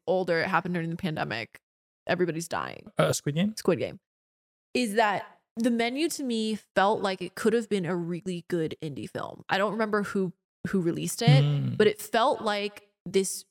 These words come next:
Speaker 1: really unhinged project that could have really gone there, but
Speaker 2: Yeah.
Speaker 1: was almost watered down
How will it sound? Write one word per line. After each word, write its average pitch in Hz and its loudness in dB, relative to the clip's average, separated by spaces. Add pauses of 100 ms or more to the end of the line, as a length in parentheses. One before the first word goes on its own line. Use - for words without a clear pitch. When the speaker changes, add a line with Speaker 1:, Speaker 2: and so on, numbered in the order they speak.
Speaker 1:
really 190 0
unhinged 175 -2 (120)
project 202 2
that 185 -2
could 220 4
have 202 0 (480)
really 254 6 (160)
gone 156 4
there, 294 4 (300)
but - 12
Speaker 2:
Yeah. 226 8
Speaker 1:
was 220 4
almost 208 0
watered 180 2
down 170 0